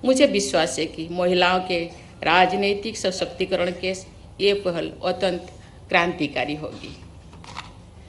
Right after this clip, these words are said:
मुझे बताया गया है कि उच्चतम न्यायालय के, में करीब नौ प्रतिशत और उच्च न्यायालय में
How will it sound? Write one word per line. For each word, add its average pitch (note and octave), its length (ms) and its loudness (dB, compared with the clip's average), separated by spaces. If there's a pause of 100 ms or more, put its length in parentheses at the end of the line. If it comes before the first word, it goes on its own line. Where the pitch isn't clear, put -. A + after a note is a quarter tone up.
(280)
मुझे G3 180 2
बताया F#3 440 6
गया G3+ 160 4
है A3 180 0
कि A#3 320 -6 (480)
उच्चतम D4+ 520 0
न्यायालय F#3+ 480 4
के, G3 420 -4
में E3 340 -2 (360)
करीब G#3+ 320 0
नौ F#3 240 2
प्रतिशत G#3 760 -4 (140)
और G3 100 2
उच्च A3 340 -4
न्यायालय D#3 540 2
में C#3+ 260 -6